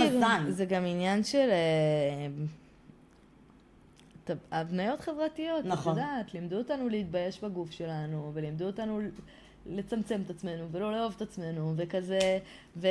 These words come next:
Speaker 1: ותורידי פה וזה, וכעכשיו,
Speaker 2: כן.
Speaker 1: עכשיו ראיתי איזה אנימציה נורא מצחיקה של איזה בחור, כאילו,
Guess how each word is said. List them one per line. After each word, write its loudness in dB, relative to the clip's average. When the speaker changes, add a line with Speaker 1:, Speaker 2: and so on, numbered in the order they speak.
Speaker 1:
ותורידי 2
פה 4
וזה, 0
וכעכשיו, 6
Speaker 2:
כן. 0
Speaker 1:
עכשיו -2
ראיתי 0
איזה 4
אנימציה 2
נורא 2
מצחיקה 0
של -2
איזה -4
בחור, -2
כאילו, 2